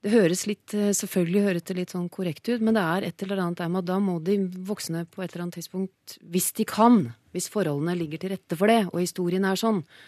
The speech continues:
så må de se på hverandre, og så må de si til hverandre at, eh, i hvert fall gjorde vi det, at, eh, jeg var heldig, jeg fikk disse to, og de er så viktige for oss at nå får vi nesten ta og parkere en del her.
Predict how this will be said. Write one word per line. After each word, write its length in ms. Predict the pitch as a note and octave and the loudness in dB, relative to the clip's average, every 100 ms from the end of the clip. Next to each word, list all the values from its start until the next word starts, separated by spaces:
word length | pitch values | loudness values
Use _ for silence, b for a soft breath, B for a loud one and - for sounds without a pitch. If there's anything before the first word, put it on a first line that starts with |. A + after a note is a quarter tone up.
| B _ | B _
så 160 | - | -8
må 80 | F3+ | -4
de 80 | F3 | -4
se 140 | F#3+ D#3 | -4 -6
på 160 | - | -6
hverandre, 380 | D3+ D#3 D#3 E3+ | -6 -4 -4 -6
og 60 | E3+ | -8
så 160 | F3+ E3+ | -10 -8
må 160 | E3+ | -8
de 200 | D#3+ E3+ | -10 -12
si 180 | E3+ - | -14 -18
til 160 | - D#3+ | -20 -14
hverandre 360 | D#3 D#3 D#3 D#3+ | -10 -10 -10 -14
at, 160 | _ D#3+ | _ -12
eh, 140 | D#3+ D#3+ E3 | -10 -10 -10
i 80 | E3 | -6
hvert 100 | E3+ | -6
fall 140 | - G3 | -4 -2
gjorde 160 | F#3 | -2
vi 80 | G3+ | -2
det, 140 | B3 C4+ _ B B B B F3 | -4 -6 _ B B B B -16
at, 220 | - - | -12 -6
eh, 360 | F#3 F#3 F3+ D#3 | -4 -2 -4 -4
jeg 100 | E3 | -2
var 100 | F3 | -2
heldig, 240 | F#3 D#3 G3 | -2 -4 -6
jeg 40 | F#3+ | -8
fikk 200 | F3 - | -12 -10
disse 140 | F3 - | -14 -8
to, 140 | G#3+ D4+ b b b b b b b _ - | -8 -10 b b b b b b b _ -8
og 180 | E3+ E3 | -6 -4
de 300 | F3 F#3 - | -4 -4 -4
er 320 | D#3+ D#3+ E3 | -8 -8 -8
så 240 | D#3+ - | -8 -10
viktige 380 | F3+ - - C3+ | -10 -12 -16 -16
for 160 | - D3+ | -14 -10
oss 320 | F3 - - D#3+ | -6 -4 -6 -8
at 260 | E3 - E3+ | -12 -14 -10
nå 260 | E3 E3 | -8 -8
får 300 | D3+ - E3 C#3+ | -10 -14 -12 -10
vi 100 | E3 | -8
nesten 540 | E3 - - - C#3 | -8 -10 -14 -12 -12
ta 160 | - C3 | -10 -10
og 100 | B2 | -10
parkere 480 | D#3+ D3+ - B2 B2+ | -12 -12 -10 -10 -10
en 80 | C#3 | -10
del 160 | D3 | -8
her. 160 | D3 | -8